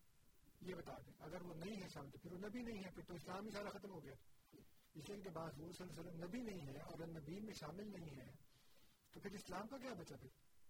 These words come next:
دوسری بات یہ ہے کہ آگے اللہ تعالیٰ نے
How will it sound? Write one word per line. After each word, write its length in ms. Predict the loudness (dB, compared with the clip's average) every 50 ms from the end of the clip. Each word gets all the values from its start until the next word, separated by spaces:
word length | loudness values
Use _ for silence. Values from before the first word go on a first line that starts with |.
| -12 -12 -14 -14 -14 -14 -14 -14 -12 -10 -10 -10 -10 -10 -10 -10 -10 -12 -12 -14 -12 -6 -2 -2
دوسری 260 | 0 0 2 2 4
بات 280 | 4 4 4 4 0
یہ 120 | 0 2 2
ہے 220 | 2 0 0 -4 -6 -10 -14 -16 -16 -16 -16 -16 -16 -14 -14
کہ 80 | -14 -12 -6
آگے 240 | 0 2 2 4 4
اللہ 140 | 2 2 2
تعالیٰ 240 | 2 2 2 2
نے 60 | 2